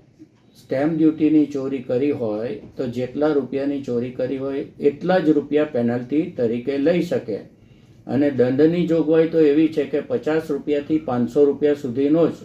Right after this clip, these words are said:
બત્રીસ, કલમ બત્રીસમાં દંડ લઈ શકે.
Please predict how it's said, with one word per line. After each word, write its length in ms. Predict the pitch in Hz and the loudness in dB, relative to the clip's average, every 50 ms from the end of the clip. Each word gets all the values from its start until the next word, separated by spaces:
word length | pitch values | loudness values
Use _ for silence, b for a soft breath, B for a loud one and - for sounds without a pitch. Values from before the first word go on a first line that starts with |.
| - - - 131 | -20 -20 -12 -8
બત્રીસ, 540 | 127 135 135 135 - - 151 147 - - - - _ _ _ - - - | -4 -4 -4 -4 -2 -2 -2 -2 -2 -6 -16 -20 _ _ _ -20 -20 -8
કલમ 320 | - 131 135 147 147 147 | -4 0 0 2 2 2
બત્રીસમાં 560 | 135 127 120 - 143 131 123 - 139 131 127 123 | 2 0 -2 -2 -6 -8 -8 -8 -6 -6 -2 -2
દંડ 200 | 113 117 123 120 | -2 0 0 0
લઈ 180 | 117 113 107 | 0 0 -2
શકે. 360 | - - 120 107 - 117 120 | -2 -6 -10 -10 -10 -12 -14